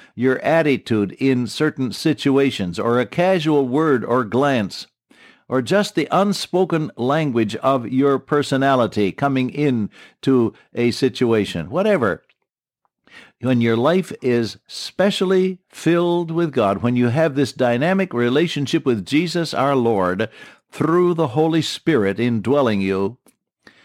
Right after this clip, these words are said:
then, my friend, you become an extension, so to speak, of the pierced hand, and God uses your life as a special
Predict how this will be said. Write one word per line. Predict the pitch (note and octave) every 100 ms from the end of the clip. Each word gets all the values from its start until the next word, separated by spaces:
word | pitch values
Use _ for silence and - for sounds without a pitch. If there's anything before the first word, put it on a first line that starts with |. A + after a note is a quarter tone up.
| _ _
then, | - C#3 G3+
my | F3 D3
friend, | A2 A#2 F#2+ G#2 G2
you | A2+ F#3+
become | F3+ F3 - E3 F#2 D#2 E2 -
an | B2+ B2+
extension, | A#2+ - - G#3 F#3+ - F#2
so | F2+ B2
to | A2
speak, | G#2+ - C3+ D3+ A#2
of | A2
the | G#2+
pierced | F#2+ D#3+ E3+ F3 D#3
hand, | C3 C#3+ G2+ F2 F2 F2 - - - _ _
and | - C3 B2
God | G2+ E3+ G3 E3+ G2 D#2 -
uses | B2 D#3+ D3+ C3+ A#2+ -
your | A#2+ C#3 F3 E3+
life | D3+ B2+ F#2+
as | - C3 A2+
a | B2 A#2 - - -
special | - - - G#3 E3+ - F#2 F2